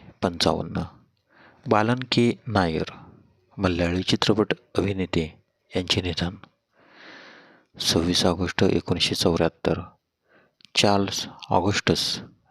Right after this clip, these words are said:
लिंडबर्ग, पॅरिस ते न्यूयॉर्क ही पाच हजार आठशे किमी विनाथांबा विमान उड्डाण स्पर्धा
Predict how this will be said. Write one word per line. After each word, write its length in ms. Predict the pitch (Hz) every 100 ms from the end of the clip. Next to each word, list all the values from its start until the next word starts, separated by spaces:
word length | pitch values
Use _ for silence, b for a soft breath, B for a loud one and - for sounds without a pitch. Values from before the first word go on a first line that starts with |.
| _ _
लिंडबर्ग, 640 | 110 101 101 95 85 - - - _ _ B B B B -
पॅरिस 420 | 98 104 117 -
ते 60 | 139
न्यूयॉर्क 420 | 120 101 90 87
ही 440 | - - 113 98 95 _ _ _
पाच 240 | 95 90
हजार 180 | 101 107 -
आठशे 260 | - - 110
किमी 380 | - 98 87 90 _ B B B B B -
विनाथांबा 540 | 101 104 - 117 113 117 - _
विमान 460 | 101 98 95 98 104
उड्डाण 440 | 104 98 90 85 87 - _ _ _ _ _ -
स्पर्धा 520 | - - 113 104 92